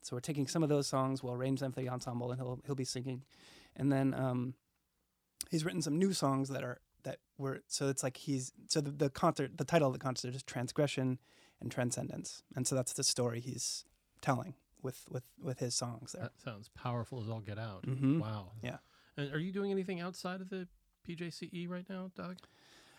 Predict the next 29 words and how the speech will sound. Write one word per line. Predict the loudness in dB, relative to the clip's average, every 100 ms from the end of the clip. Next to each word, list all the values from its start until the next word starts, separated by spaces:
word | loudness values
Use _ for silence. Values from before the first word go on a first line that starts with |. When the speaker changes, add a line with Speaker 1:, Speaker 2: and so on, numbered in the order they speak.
| -4
Speaker 1:
I | 0
am, | 6 8 8
in | 8
fact. | 4 0 0
Speaker 2:
Yes? | 0 -2 -4 -14 -18 _ 2
I |
Speaker 1:
Yeah. | 6
Speaker 2:
wanna | 6
hear | 4
more. | 2 0 -2 -4 -14 -16 -10 -6 -2
<laughs> | -2 -2 -4 -4 -6 -8 -12 -2 6
Speaker 1:
Uh, | 8 10 8 6
I | 6
just, | 6 4 4
so | 8
I | 8
just | 6
launched | 6 6 6
a | 0
podcast. | 4 2 2 -6 -8 -4
It's | -4 -2
called | 0 4 4 2 -4 -14 _ -4
More | 6 8 8
Devotedly. | 6 4 4 4 4 2 0 -6 -20 -20 -20 -14 0
Um, | 4 6 6 4 2
and | 0 4
it's, | 4 2 0 2 0 -4 _ -6
it's, | -4 0 0 2
uh, | 4 4 2 0